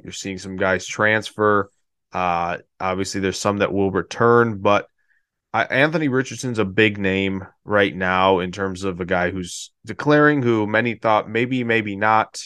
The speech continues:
Some probably thought, "Oh, yeah, he's gonna go back for another year at Florida, you know, hone the game a little bit."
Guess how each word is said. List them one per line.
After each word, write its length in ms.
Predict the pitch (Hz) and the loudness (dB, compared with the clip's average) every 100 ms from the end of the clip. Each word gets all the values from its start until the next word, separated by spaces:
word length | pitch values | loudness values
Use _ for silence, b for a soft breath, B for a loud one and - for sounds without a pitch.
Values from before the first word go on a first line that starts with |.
| - _ _ _ _ | -18 _ _ _ _
Some 320 | - 110 113 | -8 -8 -6
probably 460 | 104 104 104 101 | -2 -2 -2 -4
thought, 320 | 98 95 98 - | -4 0 0 2
"Oh, 140 | 120 | 0
yeah, 280 | 120 104 90 | 2 0 -2
he's 180 | 98 92 | -8 -10
gonna 160 | 107 | -10
go 120 | 98 95 | -6 -4
back 400 | 95 92 - - _ _ _ _ _ - | -2 -4 -4 -16 _ _ _ _ _ -2
for 100 | 127 | 2
another 220 | 120 117 | 4 4
year 160 | 107 | 2
at 100 | - | 0
Florida, 580 | - 156 156 147 139 123 - | 4 6 8 8 4 2 -10
you 140 | 117 | 0
know, 160 | 117 110 | 2 2
hone 260 | 110 113 | 0 -4
the 80 | 104 | -4
game 260 | 98 104 110 | -2 -2 0
a 60 | |
little 160 | 107 107 | 0 0
bit." 320 | 98 101 - | 4 2 2